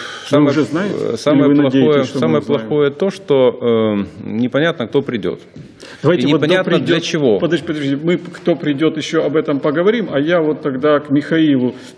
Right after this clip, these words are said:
Speaker 2: Это издание, э, «Гордон» цитирует бывшего пресс-атташе посольства Грузии, э, в Украине Бачо Карчелаву. «Хотите понять, что происходит? Смотрите на историю Грузии девяносто девятого-две тысячи третьего годов, когда Саакашвили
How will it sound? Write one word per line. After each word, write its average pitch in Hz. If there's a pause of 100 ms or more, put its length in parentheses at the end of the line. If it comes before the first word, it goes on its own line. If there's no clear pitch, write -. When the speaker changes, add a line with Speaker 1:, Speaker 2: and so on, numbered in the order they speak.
Speaker 2:
Это -
издание, 147
э, 151
«Гордон» 160
цитирует 170
бывшего 156
пресс-атташе 147
посольства 139
Грузии, 175 (280)
э, 165 (580)
в 139
Украине 147
Бачо 143
Карчелаву. 139 (240)
«Хотите 180
понять, 160
что 156
происходит? 160
Смотрите 185
на 147
историю 147
Грузии 165
девяносто 143
девятого-две 143
тысячи 143
третьего 143
годов, 135
когда 139
Саакашвили 151